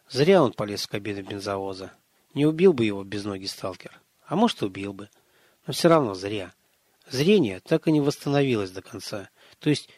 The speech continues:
чёрные пятна больше не плясали перед глазами, но теперь Олегу казалось, что на голове у него средневековый шлем с опущенным забралом. Гарин видел ясно лишь сектор пространства, находящийся точно перед ним,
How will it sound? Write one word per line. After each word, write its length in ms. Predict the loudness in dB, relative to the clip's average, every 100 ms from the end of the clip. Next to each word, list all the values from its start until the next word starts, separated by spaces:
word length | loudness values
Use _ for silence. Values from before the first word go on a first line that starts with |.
| _
чёрные 400 | 4 4 4 2
пятна 340 | 2 2 0
больше 320 | 0 0 0
не 80 | -2
плясали 460 | -2 -4 2 2 2
перед 260 | -4 -10
глазами, 400 | -6 -4 -2 -4
но 100 | -6
теперь 380 | -12 0 4 4
Олегу 340 | 2 -2 -2 -2
казалось, 600 | 0 2 0 0 -8 -16 _
что 220 | -8 -4
на 100 | -2
голове 320 | 0 2 2
у 60 | 2
него 180 | 2
средневековый 680 | 0 -2 -4 -4 0 2 2
шлем 340 | 0 -2 -2 -2
с 140 | -6
опущенным 500 | -10 -10 -10 -10 -10
забралом. 480 | -10 -8 -8 -10 -14 _ _ _ _ 4
Гарин 300 | 4 6 4
видел 220 | 2 4
ясно 300 | 4 4 2
лишь 220 | 0 0
сектор 340 | -2 -2 -2
пространства, 640 | -2 -2 -2 2 2 0 -8
находящийся 640 | -8 -8 -4 -4 -6 -8 -10
точно 400 | 0 0 0 -4
перед 300 | -2 -4 -4
ним, 200 | -8